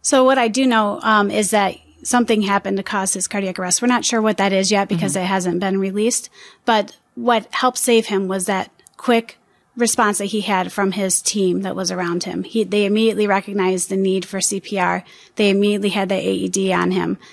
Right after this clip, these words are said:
Speaker 1: and it was able to shock his heart back into a regular rhythm for him to be able to be transported to the hospital and cared for further by the doctors and nurses there.
Speaker 2: Yeah. And so, you know, as a physician, when we,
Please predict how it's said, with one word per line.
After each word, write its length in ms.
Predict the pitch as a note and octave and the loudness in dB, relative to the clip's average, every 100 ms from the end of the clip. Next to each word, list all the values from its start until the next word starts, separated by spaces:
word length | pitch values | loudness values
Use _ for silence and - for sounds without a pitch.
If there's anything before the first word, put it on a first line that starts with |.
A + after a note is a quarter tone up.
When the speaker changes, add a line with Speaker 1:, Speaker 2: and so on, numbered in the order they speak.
| - - | -16 -2
Speaker 1:
and 140 | G#3+ | 0
it 80 | G#3 | 2
was 160 | G#3 | 2
able 240 | G#3 G3 G3 | 2 2 0
to 160 | - | -2
shock 300 | G3 G3 F#3 | -2 0 -2
his 140 | G3+ - | -4 -4
heart 200 | F#3+ G3+ | -4 -4
back 220 | F#3 - | -4 -2
into 280 | G3+ G#3 G3+ | -4 -2 -2
a 60 | |
regular 380 | F#3+ F#3 F#3+ F#3+ | -2 -2 -4 -4
rhythm 460 | F#3+ F#3+ F3+ F#3+ G3 _ _ - | -2 0 0 -2 -6 _ _ -14
for 160 | - G#3+ | -2 0
him 160 | A3 G#3 | 2 2
to 60 | |
be 160 | G3+ G3 | 2 2
able 160 | F#3+ | 0
to 80 | F#3 | -6
be 80 | F#3+ | -6
transported 600 | - G3+ G3 - G3 F#3+ | -2 -2 -2 -4 -6 -4
to 100 | G#3 | -4
the 60 | F#3+ | -2
hospital 420 | F#3 F#3 G3 F#3 | -2 -2 -4 -4
and 160 | F#3 - | -6 -6
cared 280 | G3 F#3 | -8 -8
for 200 | - G3 | -8 -12
further 360 | - G#3+ G3 F#3+ | -8 -4 -4 -4
by 100 | F#3 | -6
the 120 | F3+ F#3 | -6 -2
doctors 500 | F#3+ F#3+ F#3+ F3+ F#3+ | -2 -2 -6 -4 -4
and 100 | F#3 | -4
nurses 380 | F3+ - F#3+ | -4 -6 -6
there. 260 | - - - - _ | -8 -10 -14 -16 _
Speaker 2:
Yeah. 260 | - A#3 A3+ | -6 -4 -2
And 120 | G3 G3+ | -4 -2
so, 240 | A#3+ G#3 | 0 0
you 140 | - | -2
know, 80 | G#3+ | -4
as 200 | - B3 | -2 -4
a 40 | - | -6
physician, 480 | A3 D#3+ - D#3+ | -6 -4 -4 -4
when 180 | D3 D3+ | -2 -4
we, 360 | D#3+ G3 G3 | -4 -6 -8